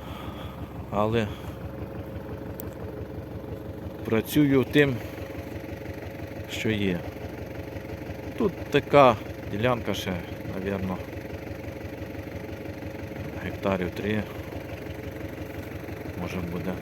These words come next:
Ну, ось до тут, а, після перших дощів оралося. Ну, чуть-чуть краще тут, а, не було так мокро.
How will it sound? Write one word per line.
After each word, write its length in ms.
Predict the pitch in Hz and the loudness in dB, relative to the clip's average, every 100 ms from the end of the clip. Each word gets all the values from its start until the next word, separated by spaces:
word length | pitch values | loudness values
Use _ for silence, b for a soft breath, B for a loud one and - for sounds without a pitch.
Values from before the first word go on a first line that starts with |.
| 131 | -2
Ну, 280 | 175 190 131 | -2 0 2
ось 80 | |
до 200 | 110 135 | 4 4
тут, 300 | 135 - 123 | 6 4 6
а, 120 | 123 110 - - - - - - - - - - - - - - | 6 6 2 -6 -6 -6 -6 -6 -6 -6 -6 -6 -6 -6 -6 -2
після 260 | 107 117 | 2 4
перших 540 | 113 117 120 120 113 104 | 6 8 10 10 6 6
дощів 460 | 113 - 123 110 98 - - - - - - | 6 6 6 4 2 -4 -4 -6 -6 -4 2
оралося. 600 | 104 107 101 98 - 90 | 6 8 8 6 2 -2
Ну, 400 | 82 - - - | -2 -4 -4 -2
чуть-чуть 460 | 127 - 117 - - - - - 98 | -2 0 0 0 -4 -6 -6 -4 4
краще 340 | 95 92 - | 4 4 0
тут, 280 | - 101 - | -2 0 0
а, 80 | 92 - - - - - - - - - - - - - - 95 | 0 -2 -6 -6 -6 -6 -6 -6 -6 -6 -6 -6 -6 -6 -4 0
не 80 | 101 | 2
було 280 | 95 101 101 | 4 4 4
так 260 | - 95 | 2 0
мокро. 380 | 110 127 - 113 | 4 4 4 0